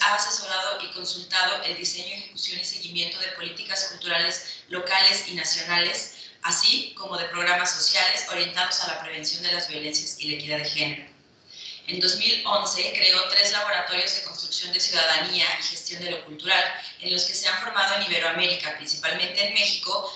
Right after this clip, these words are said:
más de cuatro mil quinientos promotores, gestores, animadores, artistas, agentes comunitarios y responsables de políticas culturales de gobierno, sociedad civil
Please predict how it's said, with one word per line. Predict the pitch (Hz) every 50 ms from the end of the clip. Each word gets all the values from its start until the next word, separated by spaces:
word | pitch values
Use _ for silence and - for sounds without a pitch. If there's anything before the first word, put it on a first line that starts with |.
| - -
más | - 202 208 - -
de | 240 220
cuatro | 208 - - 180 180 185
mil | 190 202 202 226
quinientos | 226 220 196 - 202 196 196 196 196 196 - - -
promotores, | 175 - 180 160 - - 185 185 185 - - -
gestores, | - - - - - - 185 185 - - - - -
animadores, | 165 160 160 - 156 156 160 175 180 175 - - - - - - - -
artistas, | - - - - - - - - - - - - - -
agentes | - - - - - - - -
comunitarios | - - 175 170 170 - - 180 175 175 - - - - - - - - -
y | - - 226
responsables | 226 - - - - - - 175 180 180 - -
de | - -
políticas | - 170 165 170 165 165 170 - - -
culturales | - 170 170 165 170 165 165 - - -
de | - -
gobierno, | - 151 160 180 185 185 185 190 - - -
sociedad | - - - 170 - 160 160 -
civil | - - - 170 - - - -